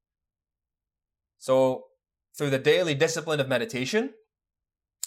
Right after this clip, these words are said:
practitioners can gain knowledge that is inaccessible to the senses, as I said. As aspirants, we can go deep within the mind to discover why we suffer. For individuals suffering from mental illness,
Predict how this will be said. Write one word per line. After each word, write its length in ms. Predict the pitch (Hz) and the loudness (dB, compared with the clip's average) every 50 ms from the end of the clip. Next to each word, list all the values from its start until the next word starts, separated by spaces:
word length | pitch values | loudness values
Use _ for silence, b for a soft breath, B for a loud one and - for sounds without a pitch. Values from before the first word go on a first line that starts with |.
| - _ _ | -14 _ _
practitioners 680 | - 170 165 160 - 196 208 - 214 202 202 196 202 | 0 0 0 2 0 0 0 0 -2 -2 -2 -2 -4
can 140 | - 180 160 | -6 -6 -4
gain 220 | 151 151 156 156 139 | -2 -2 -2 0 2
knowledge 500 | 131 131 131 135 151 165 175 165 - - | 2 2 2 2 0 -2 -4 -8 -4 0
that 140 | 135 135 | 2 2
is 140 | 131 131 - _ | 2 0 -4 _
inaccessible 720 | - 139 160 170 165 - - 147 135 139 - - 135 131 127 | -4 -4 -4 -4 -4 -2 0 0 0 0 -2 -8 -8 -8 -8
to 80 | 127 127 | -10 -10
the 100 | 131 123 | -12 -10
senses, 560 | - - 139 131 131 - 127 110 - - - - | -6 -4 -4 -4 -4 -6 -10 -12 -12 -12 -8 -6
as 100 | 135 127 | -4 -2
I 100 | 123 113 | -2 -2
said. 280 | 110 - 110 98 90 - _ _ _ _ _ _ _ _ _ _ _ _ _ _ _ _ _ _ _ _ _ _ _ _ _ _ _ _ _ _ _ _ _ _ _ _ _ _ _ _ - | -2 -4 -8 -10 -10 -12 _ _ _ _ _ _ _ _ _ _ _ _ _ _ _ _ _ _ _ _ _ _ _ _ _ _ _ _ _ _ _ _ _ _ _ _ _ _ _ _ -2
As 240 | 123 131 135 131 - | 0 0 0 -2 -2
aspirants, 840 | - 143 170 208 220 226 - 143 127 117 113 117 117 - - - - _ _ _ _ _ _ _ _ _ _ _ _ _ _ - | -2 0 0 0 -2 -4 -6 -4 -4 -2 -4 -4 -8 -12 -16 -18 -20 _ _ _ _ _ _ _ _ _ _ _ _ _ _ -8
we 120 | 135 135 | -8 -6
can 140 | 135 170 170 | -6 -2 0
go 160 | 151 143 139 | 2 2 2
deep 300 | 131 - 143 165 170 - | 0 -2 -4 -4 -4 -6
within 200 | 135 127 131 120 | -6 -6 -6 -4
the 60 | 113 | -4
mind 400 | 104 101 98 104 104 113 135 156 | -4 -4 -4 -4 -4 -6 -6 -10
to 80 | - 143 | -8 -6
discover 480 | 139 143 139 - - 170 190 208 202 180 | -6 -6 -4 0 0 2 2 2 0 0
why 240 | 165 156 156 160 | 2 0 0 0
we 120 | 160 151 151 | -2 -6 -8
suffer. 540 | 147 - 143 127 - - 110 - - - _ _ _ _ _ _ _ _ _ _ _ _ _ _ _ _ _ _ _ _ _ _ _ _ _ _ | -4 0 0 0 0 -2 -10 -18 -18 -20 _ _ _ _ _ _ _ _ _ _ _ _ _ _ _ _ _ _ _ _ _ _ _ _ _ _
For 120 | - 123 131 | -10 -8 -6
individuals 540 | 127 135 131 151 175 170 202 196 170 - | -4 -2 0 0 0 0 0 0 0 2
suffering 360 | - 170 170 170 - 208 185 - | 2 2 2 2 2 -2 -4 -2
from 160 | - 127 123 | -4 -4 -2
mental 300 | 120 120 113 117 113 107 | -2 -4 -4 -4 -4 -4
illness, 500 | 104 104 104 104 110 107 - - - | -4 -4 -6 -8 -8 -10 -12 -16 -20